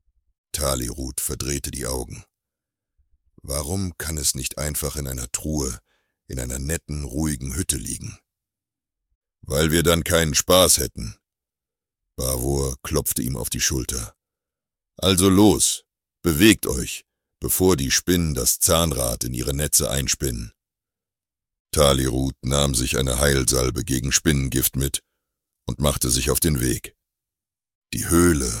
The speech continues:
war genauso schlimm, wie er es erwartet hatte. Dicke Spinnennetze bedeckten die Wände,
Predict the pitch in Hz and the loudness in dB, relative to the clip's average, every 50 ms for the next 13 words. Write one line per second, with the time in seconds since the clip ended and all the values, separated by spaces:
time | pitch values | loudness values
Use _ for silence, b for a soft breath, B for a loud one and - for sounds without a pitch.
0 | - - - 62 64 62 58 62 65 65 69 73 73 71 65 65 62 - - - | -10 -10 -8 -6 -6 -4 -4 -4 -4 -2 -2 -2 0 0 -2 0 2 2 2 2
1 | 67 71 69 64 58 53 - _ _ _ _ _ _ _ _ _ _ _ _ _ | 2 0 0 0 -4 -10 -14 _ _ _ _ _ _ _ _ _ _ _ _ _
2 | 64 67 69 69 69 67 62 58 - - 64 64 67 69 67 - - 58 - - | -2 0 2 2 2 2 2 2 2 0 0 -2 -2 -2 -2 -4 -4 -6 -4 -6
3 | 57 - - - 110 104 - - _ _ _ _ _ _ _ _ _ _ _ _ | -4 -4 -4 -6 -6 -10 -12 -18 _ _ _ _ _ _ _ _ _ _ _ _
4 | _ _ _ _ _ _ _ _ 90 90 - - 78 64 62 - - - - 85 | _ _ _ _ _ _ _ _ 2 2 2 2 -4 -2 0 0 0 2 2 2
5 | 82 78 69 62 62 62 60 57 - - - - - 101 - - - - 73 69 | 2 2 0 -2 -4 -4 -6 0 2 2 2 2 0 -6 -8 -8 -4 -2 -2 -2
6 | - _ _ - 65 60 62 62 60 73 76 71 65 60 60 57 - - | -4 _ _ -8 -6 -6 -4 -2 -2 -2 -2 -2 -2 -4 -6 -8 -10 -12